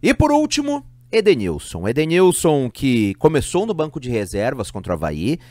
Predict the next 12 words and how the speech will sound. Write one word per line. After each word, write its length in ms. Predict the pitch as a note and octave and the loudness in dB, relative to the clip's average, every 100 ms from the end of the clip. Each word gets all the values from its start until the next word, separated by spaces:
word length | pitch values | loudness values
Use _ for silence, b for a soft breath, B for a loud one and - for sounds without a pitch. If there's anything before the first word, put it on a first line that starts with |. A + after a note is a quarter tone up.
| b b b | b b b
está 240 | B2 G#3 | 2 4
numa 160 | G#3 F#3+ | 6 4
relação 480 | F3 D#3+ - F3 F3 | 4 2 2 0 2
conturbada 1120 | F3+ F3 - F3+ D#3 A#2+ D#3 G3 F#3+ B2+ G#2 | 2 2 -2 -2 -2 2 4 4 2 0 -4
com 120 | - | -2
a, 200 | G#2+ G#2+ - | 0 0 -4
com 260 | A#2+ A2 G#2 | -4 -2 -2
a 60 | |
torcida 540 | G#2+ G#2+ - C#3 E3 C3 | -2 -4 -4 -4 -2 -2
do 120 | G#2 | -4
Internacional, 960 | G2+ - F#2 F#2+ - F#2 F2 G#2 C#3 b b b | -4 -4 -4 -4 -4 -2 2 4 4 b b b
principalmente 1300 | - B3 B3+ - - E3+ D3 E3 F3+ D#3+ - G2+ D2+ | 0 0 -2 -6 0 0 0 -4 -2 -4 -6 -8 -8